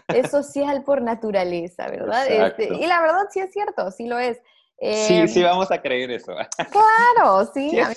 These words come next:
Speaker 1: me
Speaker 2: cierto, tienen razón estos autores. <laughs>
Speaker 1: Claro que sí. Y yo creo que eso es algo que no, no podemos negar y tenemos que atender, es una necesidad básica. Entonces, otra recomendación es que aprovechen. Yo sé que muchas personas a lo mejor ya están haciendo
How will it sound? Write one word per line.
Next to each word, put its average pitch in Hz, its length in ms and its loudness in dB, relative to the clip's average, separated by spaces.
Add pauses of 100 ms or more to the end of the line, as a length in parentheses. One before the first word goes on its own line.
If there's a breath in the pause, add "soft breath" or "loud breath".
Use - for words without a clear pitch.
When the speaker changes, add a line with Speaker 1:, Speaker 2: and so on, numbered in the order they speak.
Speaker 1:
me - 100 0
Speaker 2:
cierto, 104 400 -6
tienen 151 260 0
razón 120 460 -2
estos 120 200 -12
autores. 98 540 -6
<laughs> - 680 -6
Speaker 1:
Claro 240 320 -2
que 226 100 -6
sí. 196 240 -10 (260 soft breath)
Y 285 360 -6 (220 soft breath)
yo 294 220 -6
creo 330 180 -2
que 339 120 -4
eso 330 420 -4 (360)
es 277 260 0
algo 277 300 -2
que 254 180 -4
no, 226 400 -4
no 226 180 -4
podemos 240 320 -6
negar 214 260 -4
y 226 80 -12
tenemos 202 380 -10
que 202 80 -6
atender, 208 420 -8
es 202 140 -10
una 214 160 -8
necesidad 190 560 -10
básica. 190 380 -12
Entonces, 214 340 -12
otra 240 180 -6
recomendación 214 680 -10
es 220 160 -14
que 233 300 -10
aprovechen. 233 580 -4
Yo 285 120 0
sé 330 140 -10
que 359 100 -8
muchas 311 400 -4
personas 208 420 -10
a 208 60 -10
lo 175 100 -12
mejor 190 240 -6
ya 214 100 -4
están 208 220 -8
haciendo 214 580 -6